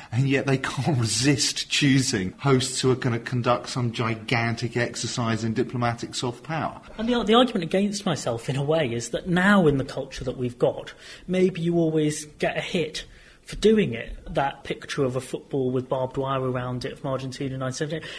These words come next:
Speaker 2: would anyone have heard about the disappeared if the World Cup hadn't gone there? You know, the focus which China is taking on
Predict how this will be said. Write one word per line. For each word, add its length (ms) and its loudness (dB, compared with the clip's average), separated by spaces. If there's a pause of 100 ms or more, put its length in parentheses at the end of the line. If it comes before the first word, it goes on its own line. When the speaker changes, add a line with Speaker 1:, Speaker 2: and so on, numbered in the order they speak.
(160)
Speaker 2:
would 100 4
anyone 340 6
have 120 2
heard 380 4 (360)
about 460 -4
the 60 -6
disappeared 680 0 (260)
if 240 -4
the 80 -6
World 260 6
Cup 280 -4 (260)
hadn't 380 -4
gone 260 4
there? 220 0
You 120 -2
know, 120 2
the 100 -2
focus 720 2
which 260 -8
China 640 -2 (260)
is 100 -8
taking 460 0
on 320 0